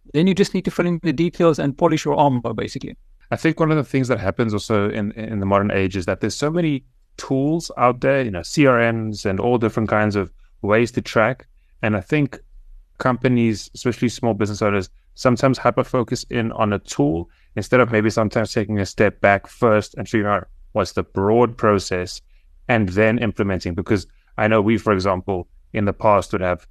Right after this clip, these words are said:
Speaker 2: this spreadsheet that someone developed and this C R M and all these things, but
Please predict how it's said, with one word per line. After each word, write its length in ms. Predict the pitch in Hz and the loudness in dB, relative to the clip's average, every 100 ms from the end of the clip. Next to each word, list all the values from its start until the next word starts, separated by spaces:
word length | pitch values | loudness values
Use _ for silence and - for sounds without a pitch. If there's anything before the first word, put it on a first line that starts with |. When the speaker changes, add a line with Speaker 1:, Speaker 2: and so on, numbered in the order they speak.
| - - - - | -20 -20 -20 -4
Speaker 2:
this 240 | 110 120 - | 0 0 0
spreadsheet 460 | 135 117 - 117 110 | 0 0 0 -2 -2
that 120 | 98 | -2
someone 240 | 110 104 | -2 0
developed 460 | 101 107 101 98 - | 0 2 2 0 -2
and 120 | 92 | -2
this 200 | 107 - | -2 -2
C 160 | 120 107 | 0 2
R 160 | 104 | 2
M 260 | 101 98 98 | 0 -2 -2
and 140 | 98 | -2
all 100 | 107 | -2
these 160 | 113 107 | -2 -2
things, 220 | 113 98 | -2 0
but 240 | 107 - | -2 -2